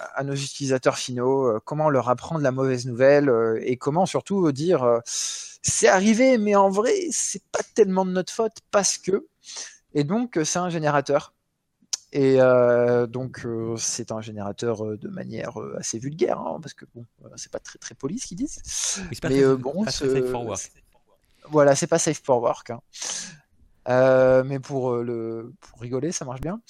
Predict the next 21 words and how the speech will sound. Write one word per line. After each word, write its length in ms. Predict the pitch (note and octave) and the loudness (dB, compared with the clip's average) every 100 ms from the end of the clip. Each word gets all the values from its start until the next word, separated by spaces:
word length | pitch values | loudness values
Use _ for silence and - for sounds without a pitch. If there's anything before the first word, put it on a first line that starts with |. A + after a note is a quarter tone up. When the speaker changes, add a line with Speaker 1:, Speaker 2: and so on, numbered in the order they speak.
| - - - _ _ B2 | -18 -18 -18 _ _ -4
Speaker 1:
Euh... 1080 | B2 B2 A#2+ A#2+ A#2+ A#2 A2+ D#2+ E2 E2 - | -2 0 0 0 -2 -2 -6 -8 -12 -14 -10
mais 160 | D3+ B3 | -2 0
en 60 | |
même 200 | B3 A3 | 2 0
temps, 440 | A3 C4 C#4+ B3+ G3+ | 2 0 0 0 2
euh, 180 | F#3 | 2
si 140 | F3+ G3 | 2 2
on 100 | G3 | 0
enlève 240 | A3+ F4+ | 0 -2
les 280 | G3+ G3 F3+ | -2 -2 0
insultes, 500 | F3+ - C#4 E4 - | -2 0 -2 -2 -2
euh, 840 | E3 D#3 D3 C#3 C#3 C3+ C3 C3 B2+ | 0 0 0 -2 -2 -2 -4 -6 -6
on 160 | C3+ | -8
pourrait 240 | B2+ D#3 G3 | -4 0 2
reconnaître 520 | E3+ D3 C#3 D#3 - | 2 0 0 -2 -4
certains 340 | - - F#3+ | -6 -4 -6
communiqués 560 | G3 D3 C3+ C3 B2 D#3+ | -6 -6 -6 -8 -4 -4
de 120 | D3 | -4
certaines 420 | - C3 D3+ D3+ | -6 -8 -10 -10
entreprises, 540 | C3+ B2 A#2 B2 D#3+ | -10 -10 -10 -8 -8
hein, 120 | C3 | -8